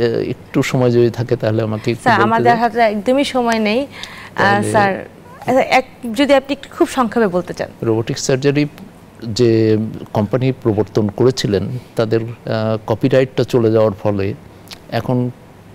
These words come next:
Speaker 1: প্রায় সব দেশেই এখন রোবোটিক সার্জারিগুলো তৈরি হচ্ছে, রোবোটিক
Speaker 2: জি।
Speaker 1: সার্জিক্যাল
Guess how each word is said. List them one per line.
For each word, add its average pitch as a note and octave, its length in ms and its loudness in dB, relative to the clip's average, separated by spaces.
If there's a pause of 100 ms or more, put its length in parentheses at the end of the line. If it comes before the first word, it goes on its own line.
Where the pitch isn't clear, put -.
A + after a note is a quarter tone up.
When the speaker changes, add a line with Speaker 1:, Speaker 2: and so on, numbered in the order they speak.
(200)
Speaker 1:
প্রায় D3 240 0 (920)
সব D#3 200 -4
দেশেই C3+ 340 -2
এখন A#2 300 -2
রোবোটিক G#2 380 -4
সার্জারিগুলো G#2+ 640 -4
তৈরি A2+ 240 2
হচ্ছে, F#2 300 -8
রোবোটিক G2+ 360 -6
Speaker 2:
জি। - 80 -8
Speaker 1:
সার্জিক্যাল G#2 380 -6